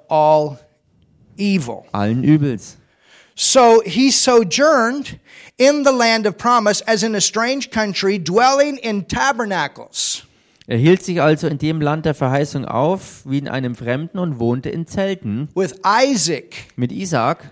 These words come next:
Speaker 1: Jacob,
Speaker 2: und Jakob,
Speaker 1: the heirs with the same promise.
Speaker 2: den Miterben derselben Verheißung.
Speaker 1: So instead of building a house,
Speaker 2: Anstelle davon also, dass er ein Haus sich
Speaker 1: and he
Speaker 2: baute,
Speaker 1: had plenty of money to do it,
Speaker 2: und er hatte echt genügend Geld, um das zu machen,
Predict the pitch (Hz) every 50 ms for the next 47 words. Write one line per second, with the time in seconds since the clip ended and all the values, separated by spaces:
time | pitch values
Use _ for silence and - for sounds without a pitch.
0 | - 135 110 - 214 226 254 277 285 285 - 202 160 123 - - - 117 113 113
1 | 113 110 113 - 170 180 185 - - - _ _ _ - 180 180 - - 214 240
2 | 254 262 262 269 254 - - 220 226 214 220 - 180 - - - 233 233 240 247
3 | 240 240 - 233 226 233 240 240 214 160 - - - - - - 117 117 139 175
4 | 214 208 - - 135 131 127 123 131 123 120 117 107 - - 113 117 117 131 131
5 | - 143 135 147 160 165 160 - 107 92 85 80 - _ _ _ _ _ _ _
6 | _ _ _ - - - - 254 262 254 254 240 226 220 - - - _ _ _
7 | _ _ _ _ _ _ 240 226 226 - - - 269 262 240 240 202 175 226 254
8 | 254 240 240 220 214 185 175 240 269 320 330 277 226 254 240 - - - - -
9 | - - _ _ _ _ _ _ - - 123 123 - - 147 151 156 170 175 170
10 | 165 160 147 151 147 - 165 160 160 160 147 110 135 139 - - 143 135 139 135
11 | - 139 98 107 117 113 131 139 160 160 - - 120 - - - 101 101 104 214
12 | 226 233 240 254 233 240 285 330 330 277 - - 262 262 254 247 233 220 214 214
13 | 220 220 220 208 180 170 165 180 247 311 370 320 240 240 240 - - - 110 113
14 | 123 117 120 131 147 143 - 151 147 139 135 131 - - - 127 147 147 - -
15 | - - 151 - - 139 127 131 147 185 226 240 208 180 143 - 123 113 113 104
16 | 120 117 113 110 110 107 - - - 117 131 131 123 110 104 107 131